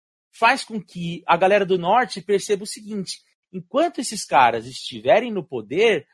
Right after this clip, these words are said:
a gente não consegue mudar nada, né? E aí começa a surgir essa, essa discussão de que,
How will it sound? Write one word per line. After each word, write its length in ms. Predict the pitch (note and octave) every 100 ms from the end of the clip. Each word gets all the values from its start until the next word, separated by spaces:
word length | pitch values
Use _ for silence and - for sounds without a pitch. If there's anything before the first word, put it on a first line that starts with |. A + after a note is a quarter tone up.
| _
a 80 | D#3+
gente 180 | F3 G3
não 60 |
consegue 360 | F#3+ G3 G#3 F#3+
mudar 280 | G3 F#3+ A3
nada, 460 | A3 F3 C#3+ B2+ _ _ _ -
né? 160 | D3+
E 40 | F#3
aí 80 |
começa 440 | F#3 G3 F#3+ G3+ G#3
a 40 |
surgir 400 | F3+ G#3 D#3+ G3
essa, 400 | G3 G3 G#3+ F#3+
essa 260 | - E3+ F#3+
discussão 580 | E3+ - D#3+ G3 A#3+ F3
de 140 | C3+
que, 300 | D#3 F3+ F#3